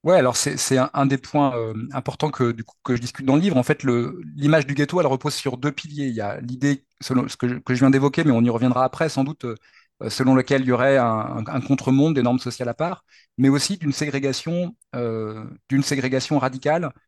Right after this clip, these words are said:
liée, en fait, à la construction de ces quartiers dans les années de, dans les années d'après-guerre. Et donc, je reviens un peu sur les, les enquêtes sociologiques qui permettent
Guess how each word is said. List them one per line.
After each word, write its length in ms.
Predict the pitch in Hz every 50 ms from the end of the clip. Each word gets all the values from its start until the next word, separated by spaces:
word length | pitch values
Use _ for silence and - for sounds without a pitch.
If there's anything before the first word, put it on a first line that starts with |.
| _ _
liée, 400 | - 135 135 139 135 151 170 180
en 60 | 156
fait, 200 | 131 - 156 -
à 60 | 143
la 80 | 123 123
construction 640 | - - 143 127 - - 135 - - - 156 165 165
de 80 | 139
ces 160 | 120 - 127 127
quartiers 380 | - 117 - - - 160 165
dans 400 | 147 135 127 135 135 139 131 117
les 180 | 107 113 107 113
années 220 | 117 123 131 143
de, 300 | 135 117 107 104 107 104 101 104 107 - _ - - - _ _ _ -
dans 100 | 127 139
les 160 | 143 139 127
années 160 | 135 131 147
d'après-guerre. 480 | 139 127 - - 127 120 110 101 - _ _ _ _ _ _ _
Et 60 | -
donc, 160 | 123 127 135 127
je 80 | 120
reviens 260 | 127 147 139 170 185
un 80 | 175 160
peu 160 | - - 170
sur 240 | 156 - - 143 123
les, 320 | 120 117 113 107 107 104 110 120 - - - 123
les 160 | 117 117 113
enquêtes 280 | 131 131 - 151 147
sociologiques 560 | - - 131 - 143 131 135 131 143 196 - -
qui 100 | - 135
permettent 380 | - 127 127 135 143 135 -